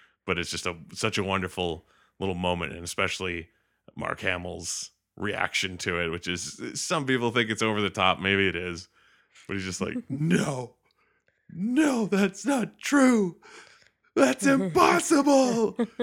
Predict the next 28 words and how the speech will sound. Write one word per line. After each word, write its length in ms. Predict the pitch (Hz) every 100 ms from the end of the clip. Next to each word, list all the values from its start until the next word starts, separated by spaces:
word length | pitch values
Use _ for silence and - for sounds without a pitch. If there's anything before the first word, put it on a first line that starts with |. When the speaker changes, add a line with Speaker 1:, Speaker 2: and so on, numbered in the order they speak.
| 240 - 247
Speaker 1:
He's 140 | - -
like, 180 | -
"Search 600 | - - - 110 87 - 87
your 140 | 85
feelings. 800 | - 98 95 76 78 82 73 92
You 140 | 101
know 360 | 95 90 90 90
it 160 | 80
to 140 | - 92
be 120 | 151
true." 760 | - - - - 110 185 - - _ _ _ _ _
He's 200 | 127 -
like, 180 | 147 202 _ -
"No, 540 | 330 330 320 311 285 294 311 - 339 349 370 349 359 349 349
no." 1120 | 349 339 339 339 330 330 320 320 311 311 294
'Cause 180 | - 143
he 100 | 107
knows. 520 | 107 - 147 123 -
He 140 | - 156
knows 200 | 180 190
Speaker 2:
Yeah. 140 | 175
Speaker 1:
he's 180 | 160 151
right. 200 | 156 151
He 120 | 151
knows 240 | 156 151 139
he's 160 | 139
not 180 | 139 127
lying. 420 | 139 127 64 62